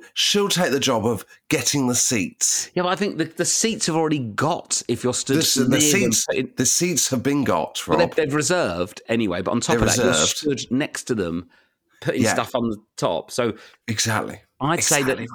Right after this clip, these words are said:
Speaker 1: Rob.
Speaker 2: I'd, I'd say the job she's doing has been done by A I.
Speaker 1: Yeah. I, I would say we're way ahead of her on this.
Speaker 2: Yeah, that job, that job's redundant. That,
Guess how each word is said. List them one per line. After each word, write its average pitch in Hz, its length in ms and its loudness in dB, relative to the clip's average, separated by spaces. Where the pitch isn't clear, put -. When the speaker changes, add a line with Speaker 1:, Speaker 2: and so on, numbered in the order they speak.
Speaker 1:
Rob. 139 140 0
Speaker 2:
I'd, - 20 0
I'd 156 280 0
say 151 120 -2
the 135 120 -2
job 156 340 -4
she's 147 260 -4
doing 131 340 0
has 98 160 -2
been 113 220 -2
done 113 200 2
by 104 120 2
A 104 220 2
I. 92 280 0
Speaker 1:
Yeah. 92 340 0
I, 123 260 0
I 139 60 0
would 135 160 0
say 85 580 0
we're 110 180 0
way 92 280 2
ahead 78 280 -2
of 67 60 -12
her 69 220 -2
on 69 140 -6
this. - 460 -14
Speaker 2:
Yeah, 135 140 -2
that 127 180 -2
job, 123 240 -2
that 127 200 -2
job's 117 260 -2
redundant. 107 480 0
That, 117 120 -2